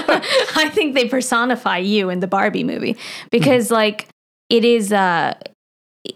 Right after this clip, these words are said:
Speaker 1: it is something that should be noticed and, like, should be, like, people should be thinking about,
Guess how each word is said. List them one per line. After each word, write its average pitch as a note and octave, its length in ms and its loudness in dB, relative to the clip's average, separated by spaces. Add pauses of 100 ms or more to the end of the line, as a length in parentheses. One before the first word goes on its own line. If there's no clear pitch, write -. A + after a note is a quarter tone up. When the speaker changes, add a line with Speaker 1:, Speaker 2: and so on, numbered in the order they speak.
Speaker 1:
it - 440 -4
is G#3+ 320 0
something G3+ 440 0
that E3+ 260 -2
should F3+ 420 -4
be F3 160 -4
noticed F3 880 -2
and, E3 320 -4
like, D#3 460 -6
should F#3 340 -4
be, E3+ 440 -4
like, D#3+ 180 -6
people F#3+ 260 -4
should E3 200 -6
be E3 200 -6 (100)
thinking G#3 340 0
about, D#3 420 -6